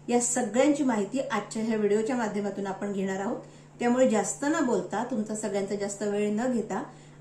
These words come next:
आपण लगेच सुरुवात करूया. पण त्याआधी मला सगळ्यांना एक गोष्ट सांगायची आहे की जिवती पूजन किंवा जरा जिवंतिका पूजन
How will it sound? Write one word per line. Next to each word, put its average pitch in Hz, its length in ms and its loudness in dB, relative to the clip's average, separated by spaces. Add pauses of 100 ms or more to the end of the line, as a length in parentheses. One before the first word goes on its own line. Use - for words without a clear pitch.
आपण 233 300 -2 (180)
लगेच 240 440 0 (220)
सुरुवात 233 260 4 (100)
करूया. 165 300 -4 (1040)
पण 233 200 0
त्याआधी 254 360 4
मला 254 160 0
सगळ्यांना 233 500 -2
एक 220 100 -6
गोष्ट 220 200 -2
सांगायची 202 480 -4
आहे 196 260 -4 (540)
की 320 160 2
जिवती 240 500 2
पूजन 208 340 2 (180)
किंवा 233 200 -2 (140)
जरा 220 220 2
जिवंतिका 226 640 0
पूजन 202 440 0